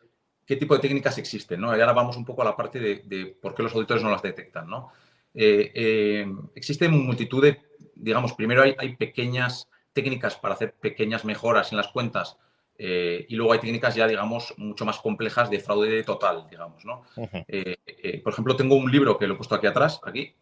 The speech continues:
Speaker 1: que se llama Financial Shenanigans, que es un libro que recomiendo a todos los que quieran un poco profundizar en el tema. Es un libro en el que te cuenta un poco los trucos que tienen las compañías, pues, para... Eh, eh, digamos, eh, maquillar las cuentas, ¿no?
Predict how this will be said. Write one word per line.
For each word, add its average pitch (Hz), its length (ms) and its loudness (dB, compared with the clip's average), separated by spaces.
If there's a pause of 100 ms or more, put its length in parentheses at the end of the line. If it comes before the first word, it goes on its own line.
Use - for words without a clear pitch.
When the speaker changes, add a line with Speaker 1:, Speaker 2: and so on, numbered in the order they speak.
(420)
Speaker 1:
que - 80 -12
se 101 80 -6
llama 107 300 0
Financial 107 580 -2
Shenanigans, 117 800 -2
que - 80 -6
es - 80 -10
un 107 100 -4
libro 107 400 0 (440)
que 101 80 0
recomiendo 101 360 0
a 95 80 4
todos 104 160 0
los 95 120 -6
que 98 100 -4
quieran 98 200 0
un 95 40 -6
poco 104 200 -2
profundizar 98 440 -2
en 101 100 2
el 104 100 0
tema. 113 220 2
Es 117 100 0
un 113 60 0
libro 120 160 0
en 123 40 0
el 117 60 -4
que 110 80 0
te 104 120 -6
cuenta 113 220 -2
un 117 80 -2
poco 127 180 -6
los 117 200 -4
trucos 123 400 -8 (340)
que - 80 -2
tienen 113 180 0
las 117 120 2
compañías, 117 540 2
pues, 113 160 -4
para... 120 420 2 (260)
Eh, 90 800 -8
eh, - 240 -6
digamos, 101 440 0
eh, 90 540 0
maquillar 104 400 2
las 107 140 0
cuentas, 90 400 -16
¿no? 127 220 -16